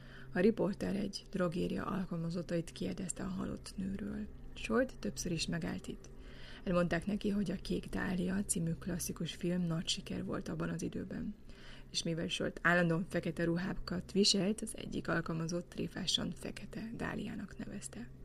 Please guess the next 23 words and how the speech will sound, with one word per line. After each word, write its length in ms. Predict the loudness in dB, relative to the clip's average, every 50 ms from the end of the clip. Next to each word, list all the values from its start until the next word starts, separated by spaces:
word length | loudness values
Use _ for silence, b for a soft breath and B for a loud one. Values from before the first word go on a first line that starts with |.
| -14 -14 -16 -14 -8 -4
És 320 | -4 -2 2 2 2 2 2 -2
ezzel 340 | 0 0 2 4 4 4 4
meglett 360 | 2 2 2 0 -2 -2 -2
a 80 | -4 0
címlapsztori 840 | 0 2 2 2 0 2 6 4 6 6 4 4 4 4 4 2 0 B B B B B B B B
és 160 | 4 4 4
a 40 | 4
név, 340 | 2 2 2 2 0 0 -2 -4 -14 B B B B B B B B B B -6 -2
amely 340 | 0 2 2 4 4 2
halhatatlanná 960 | 2 0 -2 -2 -2 0 0 -2 -2 -2 -2 -2 -2 -2 -2 -2 -2 -2 -2 -2
vált. 360 | -2 -4 -4 -4 -4 -6 -6 -6 -8 -8 -6 -6 -6 -4 -4 0
A 100 | 2 4
városban, 680 | 6 8 8 8 8 6 6 4 4 2 4 4 4 4
ahol 280 | 2 2 0 -2 -2 -2
felnőtt, 560 | -2 -2 0 2 2 2 2 2 2 0 0 -2
a 60 | -4
Fekete 380 | -2 -2 -2 0 0 2 2
Dáliát 520 | 0 2 0 2 2 2 2 2 2 0 0
csak 240 | -2 -4 -2 -4 -2
Bettyként 640 | -2 -2 -4 -4 -6 -8 -6 -4 -2 -2 -2 0 0
vagy 120 | 0 -2
Bessként 720 | 0 -2 -4 -6 -6 -6 -6 -6 -6 -6 -6 -6 -8 -8 -6 -6
ismerték. 680 | -6 -4 -4 -4 -6 -6 -6 -6 -6 -6 -6 -6 -8